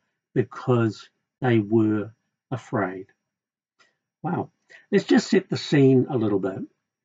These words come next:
This is three women, Mary Magdalene, Mary the mother of James, Salome,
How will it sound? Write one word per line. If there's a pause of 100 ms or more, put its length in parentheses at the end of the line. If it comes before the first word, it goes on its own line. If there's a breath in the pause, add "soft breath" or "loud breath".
(1500)
This
is
three
women, (920 loud breath)
Mary
Magdalene,
Mary
the
mother
of
James,
Salome,